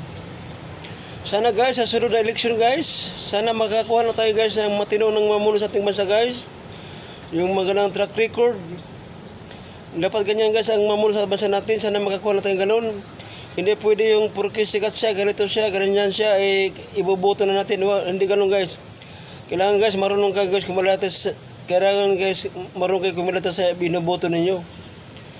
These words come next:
Kahit hindi kayo bigyan ng pera, guys, kahit hindi kayo bayaran. Basta na, basta yung binoto mo, guys, ay magandang track record, okay yun, hindi ka talo dun. Kasi, guys, kung tumanggap ka ng pera, guys,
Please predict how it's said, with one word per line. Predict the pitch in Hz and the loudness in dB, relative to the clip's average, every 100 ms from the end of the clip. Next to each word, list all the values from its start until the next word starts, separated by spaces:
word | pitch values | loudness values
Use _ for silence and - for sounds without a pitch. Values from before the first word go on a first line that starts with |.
| - - - | -18 -14 -8
Kahit | 170 | -2
hindi | 214 214 | 0 2
kayo | 202 214 | 2 0
bigyan | 208 208 214 | 0 0 0
ng | |
pera, | 214 208 214 | 0 0 2
guys, | 208 | 0
kahit | 208 202 | -2 0
hindi | 202 | 0
kayo | 190 196 | 0 0
bayaran. | 190 202 214 202 156 135 - - - - - - - - - - - - | 2 2 4 2 -2 -6 -16 -18 -20 -20 -18 -18 -18 -18 -18 -18 -18 -14
Basta | 151 165 170 202 | -4 -2 2 2
na, | 208 208 202 - - - 202 | 4 2 0 -4 -14 -8 -4
basta | 196 214 | 0 4
yung | 214 196 | 4 4
binoto | 202 202 208 | 2 2 2
mo, | 202 196 | 2 2
guys, | 202 | 2
ay | 180 196 190 | 2 2 2
magandang | 185 185 190 190 | 2 0 0 0
track | 190 190 175 190 | 0 -2 -2 -2
record, | 190 180 170 180 | -2 -2 -2 -2
okay | 156 190 | -2 0
yun, | 196 | 0
hindi | 180 180 | 0 0
ka | 180 | 0
talo | 185 180 175 | 2 2 2
dun. | 185 180 147 - - - - - - - - - - - - - - - - | 0 -2 -6 -12 -18 -18 -18 -18 -18 -18 -16 -16 -16 -16 -16 -16 -16 -12 -4
Kasi, | 175 | 0
guys, | 208 208 | 0 2
kung | 208 214 | 2 2
tumanggap | 220 220 214 214 | 0 2 2 2
ka | |
ng | 220 208 | 0 2
pera, | 214 226 | 2 2
guys, | 208 220 208 196 - - | 4 4 4 2 -2 -4